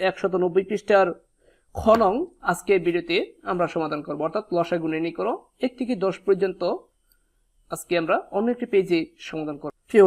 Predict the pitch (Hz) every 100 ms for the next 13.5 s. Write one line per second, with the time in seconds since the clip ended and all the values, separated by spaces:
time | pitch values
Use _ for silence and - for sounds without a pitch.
0 | 180 202 196 208 214 208 302 480 _ 202
1 | 185 208 220 220 233 233 233 240 233 240
2 | 240 190 294 - 208 233 240 226 220 202
3 | 196 190 190 190 190 - 175 180 175 165
4 | 165 165 165 - 190 190 - 160 143 -
5 | - 151 147 175 208 214 170 165 156 143
6 | 143 139 185 370 _ _ _ _ _ -
7 | 170 208 220 202 170 370 - _ _ _
8 | _ _ _ - - 196 240 185 233 247
9 | 202 - 202 196 196 196 185 185 170 170
10 | 180 170 180 190 196 311 294 202 202 196
11 | 196 190 190 - 175 175 - _ - 165
12 | 156 143 - _ _ _ _ _ _ -
13 | 190 185 - 185